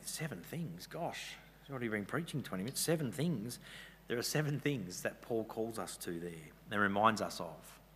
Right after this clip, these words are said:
He reminds us that, that we are one body. You see, there is only one church. There may be different expressions of church, there may be different traditions, different practices, but faith in Jesus Christ, accepting what God's done on, on our behalf, uh, through him,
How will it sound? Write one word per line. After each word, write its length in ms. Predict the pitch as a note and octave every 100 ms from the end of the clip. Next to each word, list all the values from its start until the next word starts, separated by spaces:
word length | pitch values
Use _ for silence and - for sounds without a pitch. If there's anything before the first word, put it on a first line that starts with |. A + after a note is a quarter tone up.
| - - - - - - -
He 80 | A2+
reminds 280 | A2+ A2+
us 100 | G#2 -
that, 320 | G#2+ - -
that 140 | A2
we 140 | A#2+ A#2
are 80 |
one 260 | A2 A#2+ A#2
body. 220 | A2+ A#2
You 100 | G2+
see, 200 | F#2 A#2
there 140 | A2 A2+
is 100 | A#2
only 200 | B2 A2
one 280 | A2 G#2
church. 540 | - A#2+ G#2+ F2 - - - -
There 80 | B2+
may 100 | B2
be 120 | A#2+
different 260 | B2 A#2
expressions 600 | A2+ - - B2+ C3 A#2+
of 120 | A#2+ -
church, 320 | C3+ C3+ C3+
there 80 | A2+
may 80 | G#2+
be 80 |
different 300 | G#2+ G#2+ G#2
traditions, 600 | - G2+ B2+ B2+ C3 B2+ - - -
different 280 | A#2+ G#2
practices, 520 | - B2+ - - B2 G#2
but 220 | A#2 A2+ - -
faith 360 | - C3+ C3
in 100 | B2+
Jesus 400 | A2+ B2+ A#2+ A2+
Christ, 400 | - A#2+ B2 -
accepting 420 | - - C3 C#3
what 200 | C3 A2+
God's 320 | A#2+ B2 B2 -
done 240 | B2 B2
on, 160 | A#2+ A#2+ - - -
on 360 | A#2+ B2 A#2+
our 160 | A#2+ B2
behalf, 580 | B2 B2+ B2+ A#2+ - -
uh, 160 | A#2+ G#2+ -
through 260 | C#3 C#3
him, 440 | C3 C3 C#3 D3+